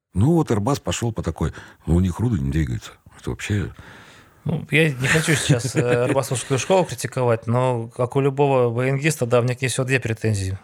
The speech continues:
Speaker 2: Вот почему рудо не двигаются и почему сайдстики не синхронизированы. Ну вот на «Суперджете» половину претензий убрали, да, там рудо двигаются,
Speaker 1: Да.
Speaker 2: а на М С двадцать один убрали все претензии, поэтому должен быть хороший самолет.
Speaker 1: Посмотрим, что
Speaker 2: Там
Speaker 1: из
Speaker 2: тоже,
Speaker 1: него
Speaker 2: там, говорят, даже
Speaker 1: получится.
Speaker 2: будет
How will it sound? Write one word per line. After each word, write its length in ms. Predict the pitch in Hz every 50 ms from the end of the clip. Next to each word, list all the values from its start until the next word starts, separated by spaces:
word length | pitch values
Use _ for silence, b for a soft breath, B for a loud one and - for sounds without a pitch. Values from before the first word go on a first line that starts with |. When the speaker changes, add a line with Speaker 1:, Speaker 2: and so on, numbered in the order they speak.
| B B
Speaker 2:
Вот 220 | 120 110 - _
почему 380 | - - 113 - 127 131 135 131
рудо 180 | 147 165 151 135
не 100 | 120 123
двигаются 440 | 113 117 113 107 104 104 - - 107
и 20 |
почему 680 | - 107 - - 117 123 127 123 120 113 110 107 104 101
сайдстики 420 | 101 113 113 - - - 113 - 101
не 80 | 101 101
синхронизированы. 720 | - 101 95 - 104 104 107 107 101 104 98 95 90 98
Ну 100 | 113 127
вот 200 | 139 139 - - B B B B B _
на 80 | - 113
«Суперджете» 500 | - 127 - 147 143 123 143 135 - 127
половину 420 | 120 - 127 127 131 127 120 120 113
претензий 380 | 123 117 - 123 120 113 120 120
убрали, 320 | 120 139 196 226 165 113
да, 160 | 104 135 151
там 220 | 156 - 101 95 101
рудо 180 | 117 117 117
двигаются, 480 | 113 151 202 202 139 117 104 - - - - - _ _ - _ - - - -
Speaker 1:
Да. 260 | 156 - - 120 123
Speaker 2:
а 40 | 120
на 100 | 127 147
М 100 | 156 156
С 80 | 147 135
двадцать 180 | 139 127 - 143
один 100 | 180 175
убрали 220 | 127 127 143 143
все 180 | 139 - - 101
претензии, 400 | - 101 92 - 98 92 90 -
поэтому 200 | - - - 156 139
должен 140 | 156 151 143
быть 80 | 117 -
хороший 220 | 127 123 107 -
самолет. 320 | - - 101 98 - - _ B B B B B B B B _
Speaker 1:
Посмотрим, 520 | - 92 87 - - 71 - - 71 - - _ _ _ _ _ _ _ _
что 160 | - - -
Speaker 2:
Там 100 | - -
Speaker 1:
из 40 | -
Speaker 2:
тоже, 120 | 156 156 151
Speaker 1:
него 40 | 147
Speaker 2:
там, 100 | 139 135
говорят, 220 | - 151 175 170 156
даже 200 | 147 139 139 131
Speaker 1:
получится. 40 |
Speaker 2:
будет 120 | 135 143